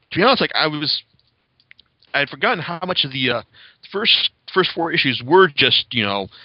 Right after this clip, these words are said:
just, like, heroes sitting around talking, but it's still, but he still pulls off incredibly well. And when he, when he cuts loose with, um, Hulk taking on, with Hulk demolishing Manhattan in issue five,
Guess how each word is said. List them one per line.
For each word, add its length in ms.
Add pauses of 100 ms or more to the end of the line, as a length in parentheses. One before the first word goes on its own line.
(200)
just, 100
like, 140
heroes 340
sitting 160
around 380
talking, 500 (560)
but 140
it's 140
still, 340 (100)
but 100
he 80
still 220
pulls 260
off 140
incredibly 460
well. 180
And 100
when 100
he, 240
when 120
he 60
cuts 320
loose 420
with, 160 (100)
um, 160
Hulk 380 (400)
taking 260
on, 220 (140)
with 100
Hulk 200
demolishing 520
Manhattan 420
in 160
issue 280
five, 380